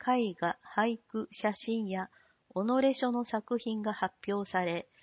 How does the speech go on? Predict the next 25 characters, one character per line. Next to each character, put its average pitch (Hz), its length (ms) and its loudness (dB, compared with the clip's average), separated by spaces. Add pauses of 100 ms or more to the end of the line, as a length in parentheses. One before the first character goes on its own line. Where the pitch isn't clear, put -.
(260)
演 262 300 0
芸 254 280 4
の 240 120 0
部 226 140 2
で 233 160 2
は 170 240 -4 (420)
全 233 340 0 (920)
十 269 280 2
六 254 420 4
演 247 260 0
目 160 320 -4
の 156 180 -8 (400)
詩 - 380 -2
吟、 233 340 0 (840)
箏 269 360 2
曲 185 340 -4
や 180 260 -2
キ 214 200 -2
ッ 202 40 -8
ズ 240 220 -6
ダ 262 160 4
ン 262 100 0
ス - 140 -10
な 165 160 -8
ど、 170 220 -6